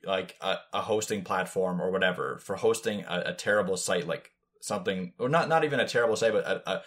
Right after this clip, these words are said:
a very contrary opinion site. Like a normal, you know, regular person. But as we know, in society, it's just,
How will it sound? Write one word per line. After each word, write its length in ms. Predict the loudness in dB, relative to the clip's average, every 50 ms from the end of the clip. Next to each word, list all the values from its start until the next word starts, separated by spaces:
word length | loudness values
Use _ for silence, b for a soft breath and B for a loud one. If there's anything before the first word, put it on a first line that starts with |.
| B B B
a 60 | -2 2
very 260 | 4 6 6 6 4
contrary 720 | 2 0 2 2 2 2 2 4 6 6 6 6 4 2
opinion 520 | 0 -2 -2 -2 -2 0 0 -2 -4 -6
site. 440 | -6 -4 -4 -4 -4 -4 -8 -16 -20 -20 _ _ _ _ _ _ _ _ _ _ _ _ _ _ _ _ _ _ _ _
Like 140 | -6 0 4
a 80 | 4 6
normal, 640 | 6 6 6 6 6 8 8 8 8 6 4 -2 -8 _ _ -8
you 100 | -4 0
know, 360 | 0 0 0 0 -4 -8 -14 _ _ _ _ _ _ _ -4
regular 380 | 2 2 4 4 4 2 2
person. 320 | 2 0 -2 0 -2 0 2
But 220 | 2 2 0 -2 -10 -14 -16 _ _ -20 -20 -20 -20 -20 -20 -20 -20 -20 _ _ _ _ _ _ _ 2
as 240 | 2 2 2 2
we 100 | 0 -2
know, 640 | 0 2 6 6 8 8 8 6 6 2 -2 -6 -6 -2
in 160 | 0 0 0 0
society, 720 | 0 -2 -2 -2 -2 0 2 2 2 2 2 0 -2 -4
it's 140 | -4 -6 -6
just, 240 | -6 -6 -6 -8